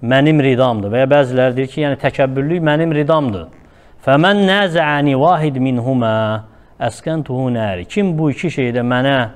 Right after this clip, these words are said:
məndən almaq istəsə bu iki şeyi, yəni kim iddia eləsə əzəmətlik, böyüklük, yəni rububiyyət iddia eləsə,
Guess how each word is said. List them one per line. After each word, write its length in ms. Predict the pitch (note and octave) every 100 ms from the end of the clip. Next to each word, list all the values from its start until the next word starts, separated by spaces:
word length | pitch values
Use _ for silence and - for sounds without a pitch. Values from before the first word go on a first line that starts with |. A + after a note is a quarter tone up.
| -
məndən 400 | B2 B2+ C3 D3+ C#3+
almaq 340 | B2 C3 C3
istəsə 380 | - A#2+ - C#3
bu 100 | B2
iki 220 | A2 A#2+
şeyi, 420 | A2+ G#2+ A2 C#3+ - - -
yəni 140 | C#3 D3+
kim 200 | D3+ A3+
iddia 400 | F#3+ D3+ E3 F3+
eləsə 440 | D3+ C3+ C3+ A#2+ G#2 - - - - - - -
əzəmətlik, 840 | C3+ C3+ C3+ C3 - C3 C3 A#2+ G#2+
böyüklük, 520 | C3 C#3+ C#3 A#2+ B2+ A#2+
yəni 160 | C#3 D3
rububiyyət 440 | E3+ F#3+ G#3 G#3+ F#3
iddia 260 | D3+ F3
eləsə, 320 | D#3 C#3 -